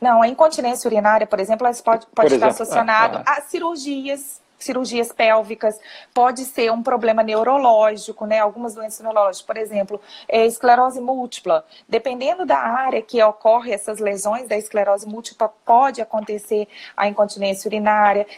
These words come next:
Speaker 1: Tem lesões do próprio, do próprio, da própria bexiga, né? A gente tem uma incontinência que chama incontinência de urgência,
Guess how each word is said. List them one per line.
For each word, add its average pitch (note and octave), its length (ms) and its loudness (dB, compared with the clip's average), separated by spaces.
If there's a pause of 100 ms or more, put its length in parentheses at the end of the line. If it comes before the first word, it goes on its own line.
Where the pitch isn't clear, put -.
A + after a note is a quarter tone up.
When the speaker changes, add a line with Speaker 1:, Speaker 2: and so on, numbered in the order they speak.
(100)
Speaker 1:
Tem F4 180 2
lesões C4 380 0
do A#3+ 100 -2
próprio, C4 720 2
do G#3 140 -4
próprio, B3+ 340 -2
da A#3+ 100 2
própria C4 300 -2
bexiga, B3+ 560 -6
né? A#3 100 -2
A A3+ 40 0
gente A3 260 -12
tem A3 80 -6
uma G#3+ 80 -4
incontinência G#3 560 -4
que - 80 -12
chama G#3+ 180 -6
incontinência G#3+ 600 -2
de G#3 180 -6
urgência, G3+ 720 0